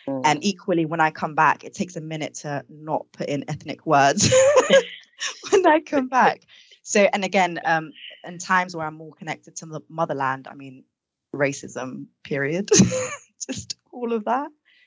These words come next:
Speaker 2: So I
Speaker 1: Yeah.
Speaker 2: guess, yeah, it's, it's very situational for me.
Speaker 1: Yeah, it is interesting how sometimes I find myself, um,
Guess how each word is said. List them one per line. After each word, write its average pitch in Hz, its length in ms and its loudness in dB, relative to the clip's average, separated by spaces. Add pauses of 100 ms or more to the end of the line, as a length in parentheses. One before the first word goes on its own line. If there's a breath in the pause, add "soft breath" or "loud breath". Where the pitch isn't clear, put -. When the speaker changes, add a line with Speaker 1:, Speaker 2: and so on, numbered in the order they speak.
(140)
Speaker 2:
So - 60 -2
I 151 40 6
Speaker 1:
Yeah. - 20 6
Speaker 2:
guess, 147 240 0
yeah, 147 160 4
it's, - 260 -6
it's - 320 -20
very 147 200 0
situational 135 640 -16
for - 80 -20
me. 156 260 -20 (1500)
Speaker 1:
Yeah, 151 180 -4
it 151 160 -4
is 185 140 -8
interesting 156 520 -8
how 131 440 -6
sometimes 131 500 -6
I 131 80 -6
find 135 260 -6
myself, 120 500 -6 (340)
um, 117 280 -6